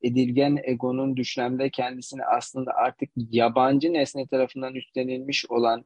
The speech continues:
ilk rolüne yerleştirilişiyle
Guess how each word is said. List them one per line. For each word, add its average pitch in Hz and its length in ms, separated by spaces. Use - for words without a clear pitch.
ilk 147 260
rolüne 113 440
yerleştirilişiyle 120 1600